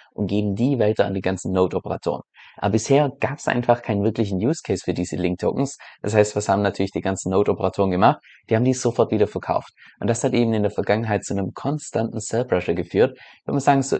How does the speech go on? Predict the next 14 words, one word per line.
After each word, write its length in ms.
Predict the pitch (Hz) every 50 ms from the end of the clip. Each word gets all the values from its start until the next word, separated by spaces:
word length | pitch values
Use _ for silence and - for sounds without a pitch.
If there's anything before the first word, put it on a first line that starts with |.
| - -
ähnlich 420 | - 117 131 156 165 160 160 143 -
vergleichbar 520 | - 117 - 120 120 123 120 - 120 113
wie 100 | 110 101
beispielsweise 600 | - 104 104 - - 98 104 101 101 95 101 95
bei 140 | - 92 95
den 180 | 90 87 95
Bitcoin-Minern, 760 | 90 117 117 - - - 98 95 92 92 98 107 127 131 120 104
was 160 | 98 95 -
natürlich 320 | 95 90 - - 90 - -
auch 160 | 98 110 110 _
zu 140 | - - 95
einem 100 | 92 90
Sell-Pressure 540 | - - 110 135 135 - 101 - - - 80
führt, 300 | - 98 104 120 120